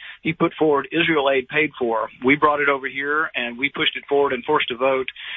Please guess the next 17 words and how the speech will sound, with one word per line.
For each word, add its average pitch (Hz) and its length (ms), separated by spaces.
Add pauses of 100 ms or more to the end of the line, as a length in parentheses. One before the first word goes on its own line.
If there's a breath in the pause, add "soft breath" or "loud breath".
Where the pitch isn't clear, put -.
(220 loud breath)
All 156 220
Democrats 160 540
voted 135 240
against 135 300
it 123 80
because 120 220
they 123 120
despise 127 480 (100)
so 143 100
much 127 240
it 120 80
being 120 180
paid 123 300
<laughs> - 60
for. 127 240 (500 loud breath)
And, 131 480
uh, 131 240